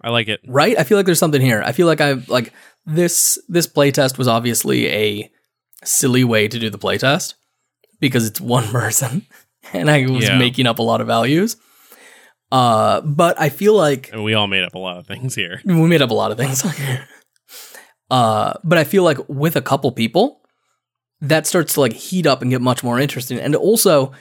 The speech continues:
Speaker 2: with, like, multiple things going on, you know?
Speaker 1: Yeah.
Speaker 2: Like, you've got, you're,
Speaker 1: I
Speaker 2: you're
Speaker 1: have
Speaker 2: trying
Speaker 1: a
Speaker 2: to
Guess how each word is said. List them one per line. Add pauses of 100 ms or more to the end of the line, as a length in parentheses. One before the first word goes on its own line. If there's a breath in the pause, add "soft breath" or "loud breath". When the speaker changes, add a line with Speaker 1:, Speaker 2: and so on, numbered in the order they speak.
(260 loud breath)
Speaker 2:
with, (140)
like,
multiple
things
going
on, (240)
you
know?
Speaker 1:
Yeah.
Speaker 2:
Like,
you've
got, (720)
you're,
Speaker 1:
I
Speaker 2:
you're
Speaker 1:
have
Speaker 2:
trying
Speaker 1:
a (120)
Speaker 2:
to